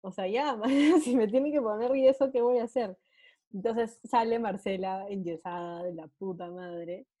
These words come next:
Y, men, pasé Navidad con yeso, estaba enojadísima esa Navidad, como fatal. Después de Año Nuevo, creo, Año Nuevo también estuve con yeso. Eh, y a los pocos días, o sea, ya tenía cita como con el,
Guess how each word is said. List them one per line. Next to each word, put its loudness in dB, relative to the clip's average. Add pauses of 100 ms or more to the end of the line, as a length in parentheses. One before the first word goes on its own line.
(720)
Y, -8
men, -6
pasé -8
Navidad -4
con -8
yeso, -6
estaba -8
enojadísima -10
esa -12
Navidad, -8
como -12 (200)
fatal. -8 (600)
Después -4
de 2
Año -2
Nuevo, -6
creo, -6
Año 0
Nuevo 0
también -6
estuve -10
con -8
yeso. -8 (1000)
Eh, -8
y -4
a -2
los -8
pocos -6
días, -6
o -20
sea, -10
ya -4
tenía -10
cita -8
como -10
con -8
el, -14